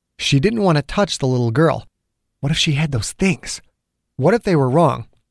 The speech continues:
and she was contagious? "Margaret, get her out of here now." She ignored her instincts and picked the girl up, her skin crawling as she did. She took one step toward the door, but before she could take another,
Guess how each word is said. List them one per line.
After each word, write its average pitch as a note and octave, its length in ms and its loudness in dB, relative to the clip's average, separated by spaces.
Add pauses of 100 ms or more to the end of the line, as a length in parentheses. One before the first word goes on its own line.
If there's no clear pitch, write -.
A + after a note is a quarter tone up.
(100)
and C3 100 0
she - 120 2
was C#3 160 2
contagious? E3+ 800 -2 (640)
"Margaret, C#3+ 500 0 (480)
get B2 160 4
her C3+ 220 4
out B2+ 180 4
of A2+ 60 -2
here A2 160 -4
now." C#3 500 -2 (460)
She F3+ 180 2
ignored E3+ 360 2
her F#3 100 4
instincts A#2+ 460 -2
and B2 220 0
picked D#3+ 200 -2
the D3+ 80 -2
girl B2 260 2
up, - 200 -4 (320)
her D#3 120 2
skin D3+ 300 2
crawling C#3 480 2
as G2+ 80 0
she A#2 160 -2
did. A#2 320 -2 (760)
She - 180 2
took C#3+ 220 0
one C3+ 280 2
step D3 300 0
toward C#3+ 320 2
the C3 80 2
door, A#2+ 400 0 (340)
but A#2+ 80 -6
before C3+ 400 0
she F3+ 200 0
could D#3+ 140 -4
take F3 220 0
another, C3 460 0